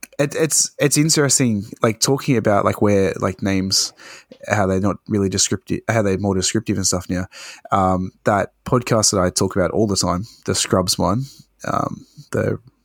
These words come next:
Fake Doctors, Real Friends. I don't know if they ever did it 'cause I'm three seasons behind where they're currently up to, but they're talking about bringing out a liquor brand because apparently all famous people bring out, like, whiskey or something eventually.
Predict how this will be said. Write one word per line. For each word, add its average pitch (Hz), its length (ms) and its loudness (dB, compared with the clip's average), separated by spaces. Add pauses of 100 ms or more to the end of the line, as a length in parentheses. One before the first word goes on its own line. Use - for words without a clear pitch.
(160)
Fake 95 220 -2
Doctors, 92 300 0
Real 95 140 2
Friends. 78 440 0 (920)
I 127 100 0
don't 147 160 0
know 135 140 2
if 120 80 -2
they 120 160 2
ever 117 120 2
did 107 140 2
it 117 180 0
'cause 107 460 0 (140)
I'm 98 240 2 (240)
three 104 500 0
seasons 101 500 0
behind 101 500 0
where 101 160 0
they're 95 140 0
currently 95 360 -2
up 92 140 -2
to, 120 200 0 (460)
but 120 80 0
they're 127 100 2
talking 127 320 0
about 113 260 2
bringing 104 320 0
out 98 280 2 (280)
a 95 480 -2
liquor 147 240 0
brand 87 360 -4
because 104 500 0
apparently 101 400 -2
all 98 220 -2
famous 98 260 0
people 95 240 -4
bring 92 240 -2
out, 85 220 -2 (320)
like, - 180 -6
whiskey 92 300 2
or 82 100 0
something - 280 -2
eventually. 120 500 0